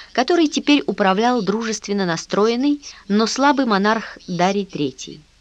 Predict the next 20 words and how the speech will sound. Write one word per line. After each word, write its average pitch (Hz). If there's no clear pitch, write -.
В -
триста 320
тридцать 269
четвёртом 226
году 202
до 190
нашей 202
эры 269
Александр 233
привёл 214
свою 196
армию 226
в 170
Малую 202
Азию 135
и 269
разгромил 226
войска 214
местных 220
провинций. 147